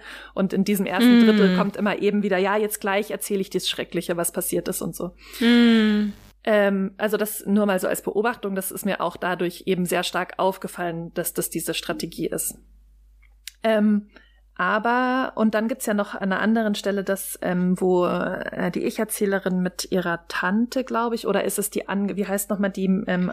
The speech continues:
Speaker 1: Ar-, Mitarbeiter- oder die Angestellte der Tante?
Speaker 2: Oder Sanda.
Speaker 1: Sanda, genau. Sie redet, glaub ich, mit der Sanda über ihre Kunst, also weil die Ich-Erzählerin ja Künstlerin ist und dann sagt die Sanda sowas von, oder eben die Tante, ich kann mich nicht genau erinnern, aber auf jeden Fall die andere Person sagt dann sowas, „Ja, du solltest mehr so Folklore-Zeug machen.“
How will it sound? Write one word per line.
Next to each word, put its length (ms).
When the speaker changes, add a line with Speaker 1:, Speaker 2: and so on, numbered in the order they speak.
Speaker 1:
Ar-, 260
Mitarbeiter- 600
oder 160
die 200
Angestellte 600
der 160
Tante? 540
Speaker 2:
Oder 200
Sanda. 600
Speaker 1:
Sanda, 400
genau. 240
Sie 120
redet, 260
glaub 120
ich, 120
mit 120
der 100
Sanda 680
über 240
ihre 220
Kunst, 480
also 160
weil 80
die 100
Ich-Erzählerin 560
ja 80
Künstlerin 560
ist 220
und 120
dann 140
sagt 320
die 120
Sanda 340
sowas 400
von, 260
oder 220
eben 140
die 80
Tante, 280
ich 100
kann 140
mich 120
nicht 120
genau 140
erinnern, 260
aber 160
auf 120
jeden 120
Fall 160
die 140
andere 240
Person 340
sagt 220
dann 100
sowas, 260
„Ja, 100
du 100
solltest 420
mehr 140
so 100
Folklore-Zeug 2000
machen.“ 520